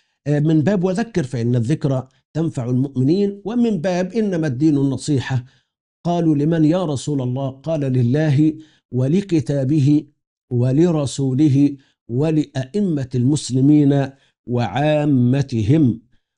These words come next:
وأما زوجته فهي أيضا تشارككم في تذكرته ونصحه في الله عز وجل، <clears throat> فإذا أبى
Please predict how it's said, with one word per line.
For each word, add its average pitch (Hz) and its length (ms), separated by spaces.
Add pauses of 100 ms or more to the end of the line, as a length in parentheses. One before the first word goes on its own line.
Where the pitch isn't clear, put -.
وأما 208 460
زوجته 156 960
فهي 208 320 (100)
أيضا 185 300
تشارككم 170 960
في 170 180
تذكرته 139 800 (380)
ونصحه 156 680
في 156 120
الله 151 360
عز 139 260
وجل، 139 480 (720)
<clears throat> - 800
فإذا 180 520
أبى 139 320